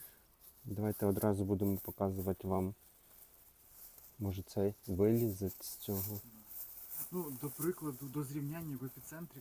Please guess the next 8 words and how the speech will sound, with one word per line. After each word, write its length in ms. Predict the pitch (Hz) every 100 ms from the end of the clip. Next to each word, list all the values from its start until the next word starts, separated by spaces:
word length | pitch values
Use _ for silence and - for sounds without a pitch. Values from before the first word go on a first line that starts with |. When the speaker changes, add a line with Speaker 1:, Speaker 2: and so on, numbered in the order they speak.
| -
Speaker 2:
така 200 | 120 127 -
поділка 520 | 151 139 123 127 120 - - - -
коштує 400 | 139 - 135 123
сто 220 | - 135
двадцять 340 | 120 131 127 117
гривень. 300 | 107 98 101 98 - - _ -
Отакого 460 | 123 - 135 127
розміру. 340 | 117 104 110